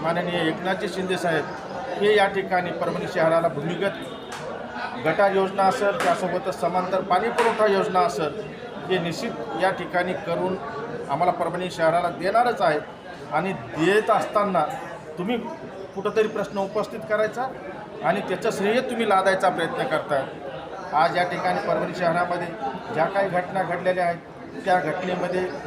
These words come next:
एका लहान मुलीवर जेव्हा अत्याचार झालेला आहे, तिच्या विचारपूससाठी तुम्हाला वेळ नाही आहे. त्या समाजामध्ये तुम्ही जाऊन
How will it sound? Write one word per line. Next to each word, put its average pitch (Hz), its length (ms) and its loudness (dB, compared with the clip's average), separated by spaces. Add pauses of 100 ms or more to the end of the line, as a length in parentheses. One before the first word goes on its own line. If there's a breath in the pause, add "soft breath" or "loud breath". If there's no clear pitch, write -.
(140)
एका 175 440 4 (520)
लहान 180 300 2
मुलीवर 180 360 2
जेव्हा 180 300 2
अत्याचार 185 420 0
झालेला 165 340 0
आहे, - 580 -6
तिच्या 196 200 0
विचारपूससाठी 214 840 2
तुम्हाला 226 280 2
वेळ 214 220 4
नाही 196 140 0
आहे. - 540 -8
त्या 196 120 4
समाजामध्ये 208 680 2
तुम्ही 214 240 -4
जाऊन 208 240 0